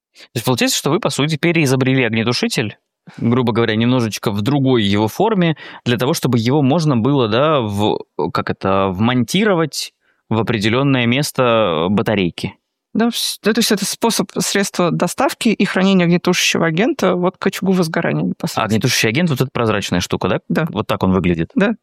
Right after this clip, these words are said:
Speaker 1: А за счёт чего он тушит огонь? Просто интересно.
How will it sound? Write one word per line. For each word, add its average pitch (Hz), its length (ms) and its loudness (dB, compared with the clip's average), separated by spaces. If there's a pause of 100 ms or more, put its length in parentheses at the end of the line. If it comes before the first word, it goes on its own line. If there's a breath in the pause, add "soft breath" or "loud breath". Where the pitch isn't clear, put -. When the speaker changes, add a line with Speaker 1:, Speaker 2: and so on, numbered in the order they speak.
(360 loud breath)
Speaker 1:
А 107 120 -2
за 107 80 0
счёт 127 200 0
чего 143 220 2
он 175 140 2
тушит 143 300 0
огонь? 101 280 0 (100)
Просто - 260 -6
интересно. 95 600 -4